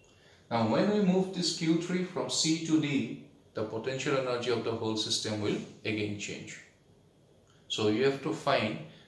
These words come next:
the difference in potential energy between this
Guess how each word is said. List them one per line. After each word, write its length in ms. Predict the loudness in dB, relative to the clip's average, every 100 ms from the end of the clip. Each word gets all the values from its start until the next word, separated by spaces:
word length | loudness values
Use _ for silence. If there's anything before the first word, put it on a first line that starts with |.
| _
the 140 | -2
difference 480 | 0 -2 2 2 2
in 140 | 2 0
potential 480 | -2 -4 -6 -4
energy 640 | -2 -2 -2 -2 -2 -2 -6 -20 -20 _ _
between 580 | -4 -2 0 0 -2 -8 -20 -20 -14
this 600 | -4 -2 0 -2 -6 -10